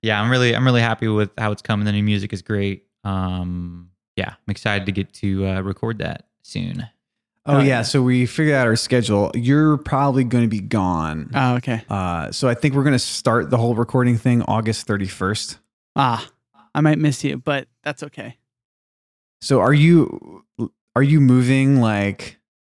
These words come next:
Speaker 3: Haven't figured out when my exact move date is, but it's probably, like, the thirtieth or something.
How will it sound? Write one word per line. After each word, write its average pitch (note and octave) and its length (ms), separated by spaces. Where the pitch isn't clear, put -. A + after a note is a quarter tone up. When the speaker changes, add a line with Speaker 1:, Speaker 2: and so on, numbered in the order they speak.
Speaker 3:
Haven't G3+ 220
figured B3 280
out F#3 180
when E3+ 140
my D#3+ 140
exact D3+ 420
move C#3+ 240
date D#3+ 180
is, D#3+ 160
but D3 120
it's C3 120
probably, C3+ 680
like, C3+ 300
the C3+ 140
thirtieth C3+ 640
or C3 100
something. A#2+ 460